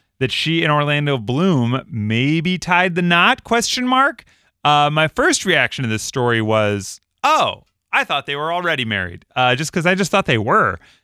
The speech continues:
Um, not that you have to be, but I just thought they were. Uh, so she's been walking around Hawaii sporting a ring.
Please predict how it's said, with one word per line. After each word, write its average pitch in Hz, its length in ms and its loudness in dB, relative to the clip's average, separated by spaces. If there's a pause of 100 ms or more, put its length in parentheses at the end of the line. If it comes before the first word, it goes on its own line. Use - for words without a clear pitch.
(140)
Um, 117 360 0
not 143 160 0
that 139 120 -4
you 110 60 -4
have 160 240 2
to 139 80 -4
be, 110 160 -2
but 123 220 -4 (100)
I 202 100 0
just 208 140 -4
thought 226 140 -2
they 240 80 -6
were. 247 260 0 (400)
Uh, 139 220 2
so 147 240 -2
she's 185 280 -4
been 156 460 -6
walking 139 320 0
around 139 480 0
Hawaii 143 640 -2
sporting 156 400 -2
a 156 80 -2
ring. 143 380 0